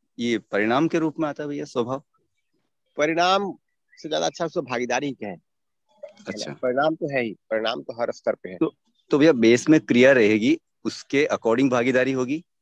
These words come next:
Speaker 2: वही, उससे है ना, एक व्यवस्था में एक कुछ रूप गुण परिवर्तन हुआ तो वो भागीदारी के रूप में दिखाई देता है।
Speaker 1: ठीक है, ठीक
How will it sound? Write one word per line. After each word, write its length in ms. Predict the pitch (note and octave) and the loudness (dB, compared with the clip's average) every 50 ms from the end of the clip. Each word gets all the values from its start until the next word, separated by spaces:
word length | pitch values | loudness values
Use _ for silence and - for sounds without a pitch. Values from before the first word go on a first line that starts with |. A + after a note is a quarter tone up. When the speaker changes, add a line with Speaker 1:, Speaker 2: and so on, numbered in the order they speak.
| _ _ _ _ _ _ _ _ _ _ _ _ _ _ _ _ _ _ _ _ _ _ _ _ _ _ - | _ _ _ _ _ _ _ _ _ _ _ _ _ _ _ _ _ _ _ _ _ _ _ _ _ _ -2
Speaker 2:
वही, 200 | E3 E3+ D#3 C#3+ | 0 0 0 0
उससे 440 | - - - G3 F#3 E3 D3+ D3+ F3+ - _ _ _ _ _ _ _ _ _ _ - | -2 -4 -2 0 2 2 2 2 0 -4 _ _ _ _ _ _ _ _ _ _ -12
है 40 | A#2+ | -10
ना, 200 | B2 - D#3+ - _ _ _ _ _ _ _ _ - | -10 -10 -10 -12 _ _ _ _ _ _ _ _ -8
एक 120 | C3 B2+ _ _ _ _ _ _ _ _ _ _ _ _ _ - | -8 -8 _ _ _ _ _ _ _ _ _ _ _ _ _ 0
व्यवस्था 480 | A2+ A#2+ B2+ B2 - - - E3 D#3 D3+ | 2 2 2 2 -2 -8 -2 0 0 2
में 140 | D3+ D3+ D3 | 2 2 2
एक 220 | A#2+ G2+ B2 _ - | 0 0 -4 _ -8
कुछ 160 | - - - | -12 -8 -4
रूप 180 | C3+ D3 D#3 C#3+ | -2 -2 -2 -2
गुण 180 | C#3 D3 C#3+ A#2+ | -2 -4 -4 -4
परिवर्तन 480 | - - B2 A#2 A#2 A2+ - D3 C3 | -4 -4 -2 -2 -2 -2 -2 -4 -6
हुआ 200 | G#2+ G2 F#2 E2+ D#2+ - _ _ _ _ _ _ - - - - - - - - - - - - - - - - - - _ - - - - _ - - - | -4 -4 -6 -6 -8 -10 _ _ _ _ _ _ -14 -14 -14 -14 -16 -20 -20 -20 -20 -20 -20 -20 -20 -20 -14 -8 -8 -8 _ -8 -20 -20 -20 _ -4 -2 2
तो 60 | B2 | 2
वो 60 | B2+ | 2
भागीदारी 440 | B2 A#2+ A#2 A#2 A#2+ A2+ A#2 A#2+ B2+ | 2 2 2 2 4 4 4 4 2
के 60 | A#2+ | 0
रूप 100 | B2 - | -4 -2
में 100 | A2+ A#2 | -2 -2
दिखाई 220 | G#2 F#2 - F#2+ F2+ | -2 -2 -4 -4 -4
देता 240 | F2 E2 - - E2+ | -4 -4 -8 -10 -14
है। 60 | E2+ _ _ _ _ _ _ _ _ _ _ _ - _ _ _ _ _ _ _ _ - - - - _ - - _ _ _ _ _ _ | -14 _ _ _ _ _ _ _ _ _ _ _ -20 _ _ _ _ _ _ _ _ -20 -20 -20 -20 _ -20 -20 _ _ _ _ _ _
Speaker 1:
ठीक 180 | F#2+ - _ F#2+ | -20 -20 _ -20
है, 60 | E2 | -20
ठीक 760 | D2+ E2+ E2 E2+ _ _ _ _ _ _ _ - - _ | _ _ _ _ _ _ _ _ _ _ _ -20 -20 _